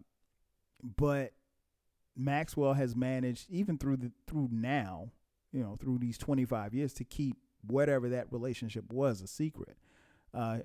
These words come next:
he was interviewed, and he said in an interview, and I quote, uh,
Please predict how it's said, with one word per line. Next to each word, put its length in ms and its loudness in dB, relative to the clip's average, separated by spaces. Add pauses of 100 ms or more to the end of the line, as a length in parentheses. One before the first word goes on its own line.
he 160 0
was 400 0
interviewed, 480 4 (240)
and 200 -4
he 160 0
said 340 -2
in 140 -2
an 120 2
interview, 340 2
and 80 -8
I 120 -10
quote, 340 4 (580)
uh, 360 -6